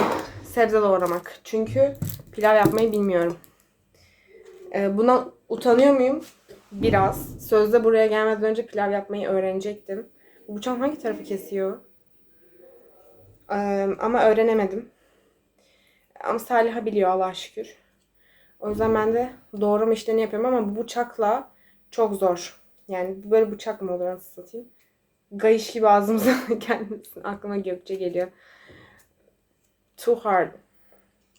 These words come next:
Eee, biraz sohbet ederiz diye düşündüm.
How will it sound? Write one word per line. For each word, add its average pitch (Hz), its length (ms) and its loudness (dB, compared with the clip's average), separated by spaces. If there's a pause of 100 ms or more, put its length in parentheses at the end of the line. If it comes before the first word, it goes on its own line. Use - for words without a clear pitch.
(800)
Eee, 202 440 -2 (600)
biraz 226 260 0
sohbet 226 300 -6
ederiz 190 320 -2
diye 190 160 -2
düşündüm. 196 480 -8